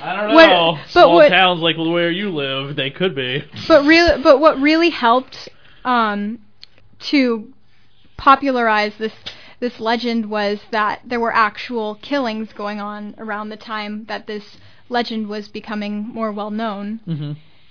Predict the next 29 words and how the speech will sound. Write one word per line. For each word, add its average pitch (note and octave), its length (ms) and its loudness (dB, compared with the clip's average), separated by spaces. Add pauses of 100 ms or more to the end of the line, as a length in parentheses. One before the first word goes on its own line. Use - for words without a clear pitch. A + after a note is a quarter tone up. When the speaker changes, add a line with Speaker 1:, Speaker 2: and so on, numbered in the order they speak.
Speaker 2:
The B3+ 120 2
most B3+ 260 0
famous B3+ 400 -4
one, G#3+ 340 -6
which G#3+ 200 -10
is G#3 340 -10 (1400)
most C4 500 -2
likely C4+ 460 -4
what D#4+ 320 -6
the D4+ 420 -2
Hookman D4+ 400 -2
legend D4+ 320 -2
is D4 140 -8
based C4+ 360 -6
off C4+ 220 -2
of, C4 400 -6
is A3 260 -4
the G#3+ 300 -6 (220)
Texarkana A3+ 1080 -6
Phantoms C4+ 540 -2
ki-, D4+ 160 -14 (200)
Phantom C4+ 300 -4
Killer. D#4+ 400 -6 (140)
Speaker 1:
Mm-hmm. D#3+ 300 -6 (580)
What's D3+ 180 -8
that C#3 140 -4
about? B2+ 340 -8 (600)
Speaker 2:
It C4+ 200 0
was C4 400 -2